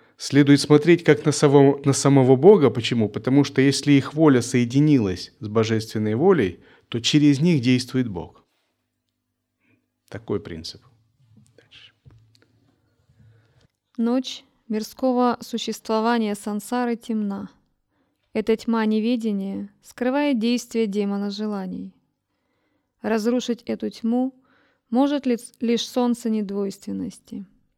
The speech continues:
Speaker 2: Поэтому для йогинов нет лучшего средства защиты от великих страданий, ужасного круга перерождений, чем осознание недвойственности.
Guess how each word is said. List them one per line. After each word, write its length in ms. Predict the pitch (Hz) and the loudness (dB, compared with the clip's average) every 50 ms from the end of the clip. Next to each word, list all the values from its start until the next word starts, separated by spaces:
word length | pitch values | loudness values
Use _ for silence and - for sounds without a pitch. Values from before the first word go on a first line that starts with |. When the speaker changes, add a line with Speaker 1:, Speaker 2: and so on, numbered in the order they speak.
| _ _ _ _ _ _ _ _ _ _ _ _ _ _ - | _ _ _ _ _ _ _ _ _ _ _ _ _ _ -4
Speaker 2:
Поэтому 460 | 226 220 220 214 - 220 214 214 208 | -2 -2 -2 -2 -2 -2 -2 -2 -2
для 160 | 196 208 214 | -2 0 0
йогинов 540 | 220 220 247 269 240 233 208 196 185 190 - _ _ _ _ _ _ _ _ _ _ _ - | 2 2 2 0 0 0 -2 -4 -6 -10 -12 _ _ _ _ _ _ _ _ _ _ _ -2
нет 220 | 269 285 285 - 269 | -2 -2 0 0 0
лучшего 420 | 262 254 - - - 233 220 220 | -2 -2 -2 -4 -4 -2 -2 -4
средства 500 | - - 214 226 214 208 - - 208 208 | -4 -4 -4 -4 -4 -4 -6 -8 -8 -8
защиты 720 | 202 196 208 202 - - - 247 247 240 - 208 196 190 | -6 -6 -4 -4 -4 -4 -2 -4 -6 -6 -6 -8 -10 -8
от 180 | - 208 202 - | -8 -10 -10 -6
великих 420 | 220 220 214 208 202 - 202 196 | -4 -4 -4 -4 -6 -6 -10 -12
страданий, 760 | - - - 208 202 202 208 233 247 247 226 196 185 185 185 - _ _ _ _ _ _ _ - | -12 -10 -8 -6 -6 -4 -2 -2 -2 -2 -2 -4 -6 -8 -12 -14 _ _ _ _ _ _ _ -8
ужасного 560 | 220 214 208 254 277 269 - - 269 254 233 | -4 0 2 2 2 2 0 0 2 2 2
круга 340 | 226 - 233 226 220 208 202 | 0 -2 -2 -2 0 -2 -2
перерождений, 1000 | 202 214 202 202 196 196 196 196 190 185 214 233 247 240 214 190 180 185 190 - _ _ _ | -2 -2 -4 -2 -2 -4 -6 -6 -8 -6 -4 -2 -2 -2 -2 -4 -6 -10 -12 -14 _ _ _
чем 300 | - - 277 285 277 277 | -10 -6 -4 -4 -4 -2
осознание 880 | - 226 - - 220 214 196 196 214 214 220 220 220 220 220 220 220 214 - | -4 -6 -4 -2 -4 -2 -2 -2 -2 0 0 0 0 0 0 -2 -2 -4 -6
недвойственности. 1120 | 214 208 202 190 196 196 196 190 185 - - - 190 190 185 190 - - _ - 202 196 | -6 -6 -6 -6 -6 -6 -8 -8 -8 -12 -14 -12 -10 -10 -10 -12 -14 -16 _ -18 -16 -16